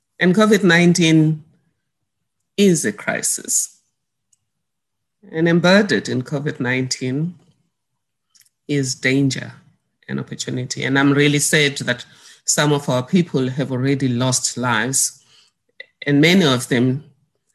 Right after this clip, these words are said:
during their productive years when they could have still added to the development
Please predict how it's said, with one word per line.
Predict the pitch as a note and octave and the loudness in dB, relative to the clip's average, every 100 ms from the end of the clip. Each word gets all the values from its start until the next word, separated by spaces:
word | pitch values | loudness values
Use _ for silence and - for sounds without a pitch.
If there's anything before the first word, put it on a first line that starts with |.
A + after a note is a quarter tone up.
| - _ C3 | -20 _ -4
during | C#3+ C3 C3 C3 | -2 0 2 0
their | C3 B2 A#2 A#2+ B2+ - - | 0 2 2 0 -6 -12 -10
productive | C3+ A#2+ B2+ - - B2+ A#2 | -8 -6 -6 -6 -6 -6 -2
years | C#3 D3 A2+ B2 B2+ - - - | 0 2 2 0 -2 -4 -6 -12
when | C3+ C3+ C3+ - | -4 -2 -2 -6
they | C3 B2 | -6 -6
could | - D#3 | -4 -4
have | C3+ B2 | -2 -2
still | - C3+ C3 C3+ - _ _ _ _ _ - | -4 -4 -6 -8 -16 _ _ _ _ _ -2
added | D3 C#3 A#2 A2+ - - | 0 0 -2 -4 -8 -6
to | - - B2 B2 | -6 -4 -4 -4
the | B2+ | -6
development | B2 C3 C#3+ C3+ - G#2+ A2 B2 B2 - | -8 -4 -2 -2 -4 -6 -6 -6 -4 -4